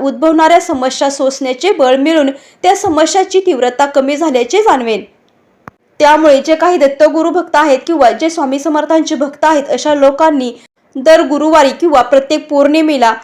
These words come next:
बावन्न श्लोकी गुरुचरित्राचे पठण करावे. या पठणाने जीवनातील सर्व दुःख, अडचणी कमी होऊन घरामध्ये सुख, समृद्धी आणि ऐश्वर्य येईल. ज्या लोकांना गुरुचरित्राचे पारायण करणे शक्य नाही, अशा लोकांनी,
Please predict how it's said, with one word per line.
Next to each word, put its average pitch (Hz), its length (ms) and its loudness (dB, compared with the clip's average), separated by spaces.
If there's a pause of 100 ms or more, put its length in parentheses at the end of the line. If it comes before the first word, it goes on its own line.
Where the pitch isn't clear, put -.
(160)
बावन्न 294 340 4
श्लोकी 339 320 -2
गुरुचरित्राचे 302 800 -2
पठण 294 340 -2
करावे. 233 380 2 (920)
या 311 140 2
पठणाने 302 680 2
जीवनातील 269 500 -2
सर्व 285 320 2
दुःख, 302 340 -4
अडचणी 254 600 0
कमी 254 300 -2
होऊन 302 240 -2
घरामध्ये 262 500 -2
सुख, 320 260 -6
समृद्धी 220 500 -6
आणि 262 220 -4
ऐश्वर्य 247 500 -2
येईल. 226 340 -2 (1040)
ज्या 320 140 4
लोकांना 330 420 4
गुरुचरित्राचे 277 760 0
पारायण 269 380 2
करणे 269 260 0
शक्य 277 360 0
नाही, 294 220 0
अशा 311 300 0
लोकांनी, 285 580 0